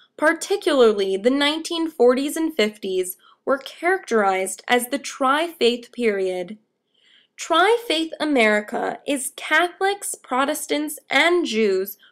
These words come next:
promoting tolerance and challenging discrimination.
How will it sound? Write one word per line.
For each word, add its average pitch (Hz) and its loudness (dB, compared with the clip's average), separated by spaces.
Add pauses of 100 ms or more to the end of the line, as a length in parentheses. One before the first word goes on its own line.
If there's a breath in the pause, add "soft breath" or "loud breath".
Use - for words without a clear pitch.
promoting 233 4
tolerance 339 0 (240 soft breath)
and 214 0
challenging 247 0
discrimination. 214 -2